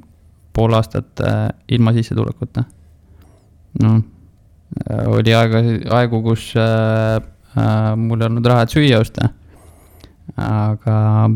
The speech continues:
äh, kuidagi sa elad selle üle, kui sul endasse usku on, äh, esimene tehing oli tehtud, siis edasi hakkas juba, juba libedamalt tulema. Ja noh,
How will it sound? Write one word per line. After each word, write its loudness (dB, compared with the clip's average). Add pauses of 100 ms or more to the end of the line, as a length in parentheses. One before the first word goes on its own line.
(180)
äh, -4
kuidagi -4
sa -2
elad 0
selle 0
üle, 0
kui -2
sul -2
endasse 0
usku -4
on, 0 (120)
äh, -6 (1000)
esimene 4
tehing 4
oli 4
tehtud, 0
siis -4
edasi 2
hakkas -4
juba, -2 (1120)
juba -2
libedamalt 2
tulema. 2 (640)
Ja -4
noh, 2